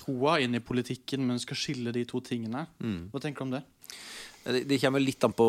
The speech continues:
Speaker 2: på hva hun har ment da, men, men for jeg, jeg tror jo at, eh, det å være, altså, eh, jeg er jo kristen, og det, det er ikke sånn jeg bare tar av meg jakka,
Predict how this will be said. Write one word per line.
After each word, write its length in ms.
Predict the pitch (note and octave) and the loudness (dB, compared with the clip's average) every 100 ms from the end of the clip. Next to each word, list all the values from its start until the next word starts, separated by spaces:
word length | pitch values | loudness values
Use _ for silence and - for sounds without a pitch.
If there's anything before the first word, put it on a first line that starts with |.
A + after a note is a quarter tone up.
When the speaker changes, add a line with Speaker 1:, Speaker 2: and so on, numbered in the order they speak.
| A2 G#2+ | 8 8
Speaker 2:
på 80 | A#2 G#2+ | 6 6
hva 140 | G#2 G2+ | 8 8
hun 80 | G#2+ | 6
har 80 | G#2 | 4
ment 300 | F#2 G2 G2+ | 2 0 2
da, 80 | C#3+ | 2
men, 220 | A#2+ A2 | 4 0
men 220 | G#2 A2 G2+ | 0 0 4
for 140 | A2 | 4
jeg, 140 | G#2+ - | 4 2
jeg 140 | A2+ - | 0 2
tror 140 | G#2 | 2
jo 140 | G2+ G#2+ G#2 | 4 4 4
at, 180 | G2 - | -2 0
eh, 220 | G#2+ G2 F#2 | 2 4 2
det 80 | G2+ | 2
å 80 | G2+ | 4
være, 380 | F#2+ E2 F2+ F2+ | 2 2 -2 -2
altså, 240 | - F#2 F#2 - - - - | -2 -4 -6 -10 -14 -14 -6
eh, 400 | G2+ G2 F#2+ - - - - - A#2+ | -2 0 -2 -4 -8 -12 -16 -2 4
jeg 160 | C3+ | 6
er 140 | A#2 A2+ | 6 4
jo 80 | A2+ | 4
kristen, 320 | A#2+ - A#2 G#2 A#2+ | 4 4 0 0 0
og 100 | C3+ | 4
det, 120 | A#2+ A#2 A2 A2 | 6 6 6 6
det 60 | A2+ | 6
er 160 | G#2+ G2+ | 4 4
ikke 160 | C3 A2 | 2 4
sånn 180 | G#2+ | 2
jeg 80 | G#2 | 4
bare 160 | G2 F#2 | 2 2
tar 140 | A2 F#2 | 2 2
av 80 | |
meg 120 | F#2 F#2+ | 2 0
jakka, 260 | - F2+ | 0 2